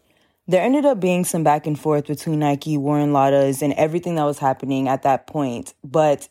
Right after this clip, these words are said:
in the end, on November eighteenth, Judge Mark C. Scarsi sided with Nike, and they did have a few amendments to what exactly that Nike was asking for. Now, instead of Nike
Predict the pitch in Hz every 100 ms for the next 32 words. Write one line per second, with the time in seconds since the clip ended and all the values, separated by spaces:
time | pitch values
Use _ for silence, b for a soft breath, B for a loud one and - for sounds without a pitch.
0 | _ 160 165 - 180 185 156 151 147 143
1 | 143 143 123 139 - 185 185 147 156 147
2 | 139 143 139 123 - - 139 131 - 139
3 | 135 - 135 - 131 135 139 139 143 120
4 | 123 131 139 B B B 185 190 185 190
5 | - _ 165 202 202 220 254 254 254 -
6 | - - 220 247 254 247 - _ _ 190
7 | 190 165 156 139 139 - - 156 147 143
8 | 143 135 151 139 131 131 - 131 123 127
9 | 98 - - - 82 - B B B 165
10 | 156 156 - 196 240 214 170 165 170 160
11 | 156